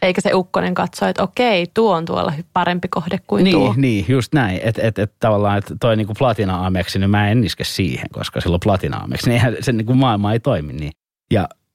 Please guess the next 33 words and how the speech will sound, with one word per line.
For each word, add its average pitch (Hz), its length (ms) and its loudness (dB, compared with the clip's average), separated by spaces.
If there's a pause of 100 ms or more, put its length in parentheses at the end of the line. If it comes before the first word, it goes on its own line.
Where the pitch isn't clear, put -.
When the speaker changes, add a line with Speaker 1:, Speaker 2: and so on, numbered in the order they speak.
(500)
Speaker 2:
samalla, 151 440 2
kun 120 120 -10
se 120 100 2
on, 117 100 2
niinku, 117 140 0
se 120 80 0
on 123 100 2
makea 131 300 2
fiilis, 113 320 0
kun 104 80 -4
sen 98 140 0
tajus, 131 500 0
niin 104 240 2
mun 107 140 2
mielestä 104 200 -2
siinä 107 200 2
ehkä 104 160 -2
se 110 140 2 (120)
tärkein 107 500 0
pointti 95 360 0
on 87 120 0
se, 87 180 0
että 82 260 -2 (200)
loppujen 95 340 0
lopuksi 90 280 0
me 95 60 2
ollaan 90 220 2
kaikki 92 360 0
ihan 90 320 0
yhtä - 240 -2
mitättömiä. - 680 -2 (920)
Et, - 160 -8
et - 240 -2